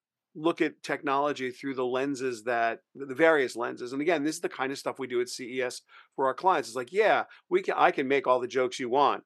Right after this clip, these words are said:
about hundred forty degree showers and flushing toilets," until somebody who's just come out of surgery needs to get the shower going, until somebody who's been in a terrible traffic accident and no longer has the use of their arms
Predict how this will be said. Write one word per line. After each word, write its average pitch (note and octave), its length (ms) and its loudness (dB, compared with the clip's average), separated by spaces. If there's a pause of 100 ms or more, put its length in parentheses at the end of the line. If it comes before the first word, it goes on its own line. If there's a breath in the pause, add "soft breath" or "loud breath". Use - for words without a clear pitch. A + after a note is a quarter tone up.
about A2 440 -2
hundred A2+ 360 -8
forty A2+ 200 -4
degree A2 200 -8
showers C#3+ 520 2
and A2+ 100 -10
flushing A#2 320 -6
toilets," C3 580 0 (640)
until F3 320 4
somebody D#3+ 600 4
who's C3 180 -6
just C3+ 160 -6
come C#3 120 -6
out B2 120 0
of A2+ 80 -10
surgery A#2+ 720 0 (760)
needs C3+ 240 -2
to B2+ 80 -12
get A#2 140 -6
the A2 60 -14
shower C3 380 0
going, G#2 400 -8 (600)
until D3+ 220 -2
somebody C3+ 520 -2
who's A#2+ 160 -6
been B2+ 160 -4
in B2 80 -2
a A2+ 60 -6
terrible B2 340 -4
traffic C#3 420 -4
accident A2+ 460 -6
and A2+ 100 -12
no A#2+ 140 -4
longer A#2 200 -4
has A#2 220 -8
the A2+ 80 -12
use A#2 220 -10
of A2+ 40 -10
their A2 160 -6
arms C3 380 -4